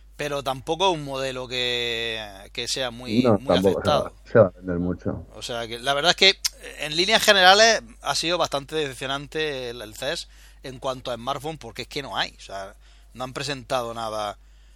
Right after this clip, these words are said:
Speaker 1: eh, ya te digo, ni el, ni Samsung, ni Sony, ni H T C, nadie.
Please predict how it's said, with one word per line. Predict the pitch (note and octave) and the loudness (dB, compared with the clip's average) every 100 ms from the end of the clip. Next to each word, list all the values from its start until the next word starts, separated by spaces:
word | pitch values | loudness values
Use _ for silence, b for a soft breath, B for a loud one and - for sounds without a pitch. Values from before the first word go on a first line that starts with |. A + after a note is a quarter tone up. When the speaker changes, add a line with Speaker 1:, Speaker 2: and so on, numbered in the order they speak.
| - | -20
Speaker 1:
eh, | - G2 G#2 | -16 -12 -6
ya | C3+ | -6
te | B2+ | -4
digo, | D#3+ A#2 | -4 -6
ni | A2 | -10
el, | G2 - A#2+ | -6 -6 -6
ni | A#2+ | -6
Samsung, | - D3+ D#3+ E3 D#3 D#3+ | 0 2 2 0 -6 -6
ni | D3+ B2 | -10 -6
Sony, | - - D#3+ E3 D#3 D3+ D3+ | -2 0 0 0 -2 -6 -10
ni | C3+ C3+ | -6 -4
H | C3+ - | -4 -6
T | C3+ A2 | -10 -10
C, | - D3+ D3+ G#2 | -6 -2 -2 -2
nadie. | C#3 C#3 G2 F2+ | -2 -2 -4 -18